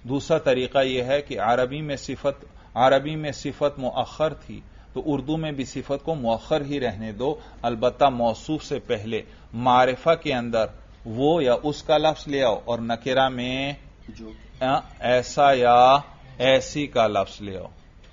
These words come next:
Speaker 1: तवज्जो है? जी। तो खूब इसका जरा पढ़ कर आए, मैंने कानून लिखवा भी दिया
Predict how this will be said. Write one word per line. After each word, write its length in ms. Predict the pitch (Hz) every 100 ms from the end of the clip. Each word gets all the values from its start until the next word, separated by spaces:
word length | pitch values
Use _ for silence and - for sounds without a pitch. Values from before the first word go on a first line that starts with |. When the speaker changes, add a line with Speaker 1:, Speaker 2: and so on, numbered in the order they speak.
| - - - - - -
Speaker 1:
तवज्जो 400 | 107 117 110 139
है? 320 | 123 120 139 - - - - - - - 110
जी। 140 | 107 - - - - -
तो 760 | 110 107 104 104 101 101 104 -
खूब 240 | 139 131 120
इसका 360 | 117 - 123
जरा 240 | 117 117 117
पढ़ 280 | - 135 135
कर 200 | 143 135
आए, 160 | 131
मैंने 240 | 127 123 123
कानून 400 | 123 117 123 120
लिखवा 420 | 110 - 117 123
भी 180 | 131 127
दिया 360 | 127 123 120